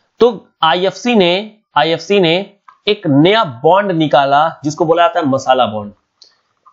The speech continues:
यहां पर क्या किया गया कि जो bond है वो निकाला जाएगा denominated in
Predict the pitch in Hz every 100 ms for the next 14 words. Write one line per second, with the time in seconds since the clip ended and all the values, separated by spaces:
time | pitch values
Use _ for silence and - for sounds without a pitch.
0 | - 139 170 196 254 233 208 185 170 165
1 | 143 143 175 - - _ - 180 208 123
2 | 117 160 214 240 156 131 147 185 - _
3 | - 147 226 202 180 180 190 185 185 143
4 | 160 165 170 165 165 190 185